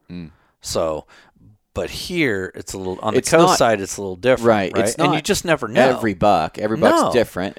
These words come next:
Speaker 2: Yeah.
Speaker 1: But I can guarantee you ninety percent of the bucks that I know or hunt or have been keeping my thumb on throughout the season, the first two weeks,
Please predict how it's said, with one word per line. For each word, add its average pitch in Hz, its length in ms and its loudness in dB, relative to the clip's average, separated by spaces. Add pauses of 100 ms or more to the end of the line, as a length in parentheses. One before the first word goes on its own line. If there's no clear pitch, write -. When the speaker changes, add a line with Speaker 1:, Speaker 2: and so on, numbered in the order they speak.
(100)
Speaker 2:
Yeah. - 100 0 (200)
Speaker 1:
But - 80 -8
I 110 160 -2
can 117 180 -10
guarantee 107 580 -4
you 104 140 -2
ninety 110 580 -4
percent 107 320 -4
of 98 60 -10
the 90 60 -18
bucks 104 260 0
that - 180 -4
I 107 440 -4
know 107 500 0
or 95 420 -2
hunt 107 420 -6
or 92 340 -2 (680)
have 101 160 -6
been 90 220 -6 (160)
keeping 98 320 -8 (140)
my 101 120 -4
thumb 110 300 -4
on 139 240 -2 (560)
throughout 107 220 0
the 101 80 -12
season, 120 380 -6
the - 80 -10
first - 320 -4
two 123 160 -6
weeks, 120 380 -6